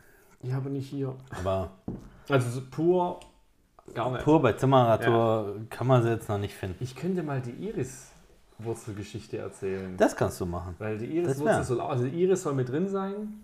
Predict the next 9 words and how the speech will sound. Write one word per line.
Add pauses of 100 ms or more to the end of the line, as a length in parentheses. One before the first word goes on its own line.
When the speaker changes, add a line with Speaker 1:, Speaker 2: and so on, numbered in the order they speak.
(100)
Speaker 1:
und
Iris
wurde
früher
von,
ähm,
betuchten
Menschen
benutzt,